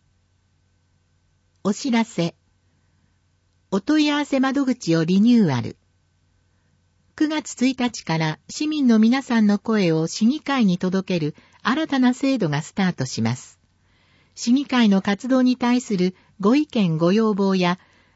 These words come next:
議会事務局へのお問い合わせなどを専用フォームや当初で受け付けます。街色。議会だよりをスマホに配信。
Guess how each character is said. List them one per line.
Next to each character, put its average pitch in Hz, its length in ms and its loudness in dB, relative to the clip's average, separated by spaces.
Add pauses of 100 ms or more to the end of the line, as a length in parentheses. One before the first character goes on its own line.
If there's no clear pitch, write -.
(140)
議 202 140 0
会 302 260 -2
事 285 120 -6
務 285 140 -4
局 247 340 -2
へ 233 120 2
の 151 120 2
お 160 80 0
問 233 240 0
い 214 60 2
合 202 60 2
わ 202 60 0
せ 196 140 -2
な 190 140 0
ど 135 160 -2
を 135 140 -4 (320)
専 302 300 -2
用 302 200 0
フ 285 240 -4
ォ - 20 -2
ー - 20 -2
ム 190 140 2
や 156 220 0
当 226 160 -2
初 254 200 0
で 208 140 2
受 160 200 -2
け - 60 -12
付 - 160 -8
け 131 40 -2
ま 117 140 -2
す。 - 280 -20 (3500)
街 226 540 -2
色。 190 220 -2 (840)
議 220 160 -2
会 320 240 -2
だ 311 140 0
よ 262 120 2
り 170 140 0
を 147 120 0
ス - 160 -4
マ 269 140 2
ホ 269 120 -2
に 233 160 4
配 156 240 -4
信。 - 340 -8